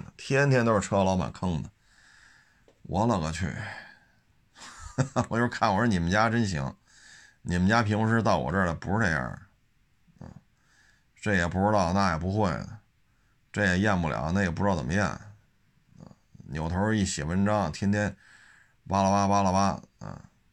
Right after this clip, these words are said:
我要是靠这曝光，我要把这事儿写出来，我这流量高了，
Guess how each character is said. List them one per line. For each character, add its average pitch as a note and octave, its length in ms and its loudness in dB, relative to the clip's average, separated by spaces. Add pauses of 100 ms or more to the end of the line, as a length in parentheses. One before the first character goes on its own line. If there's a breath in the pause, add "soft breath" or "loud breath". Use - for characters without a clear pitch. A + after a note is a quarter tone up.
(760)
我 F#2 160 0
要 C3 180 6
是 C#3 60 4
靠 C3 220 4
这 C3 120 4
曝 B2 240 4
光， A#2+ 440 4 (300)
我 F#2 140 2
要 B2 60 4
把 F#2+ 180 4
这 A2 240 4
事 G#2 60 2
儿 G2 80 4
写 D#2 280 -2
出 F2 160 0
来， D2 200 -2 (280)
我 C2+ 180 -4
这 F2+ 100 0
流 F2+ 180 0
量 F#2+ 200 0
高 G#2+ 280 0
了， - 140 -10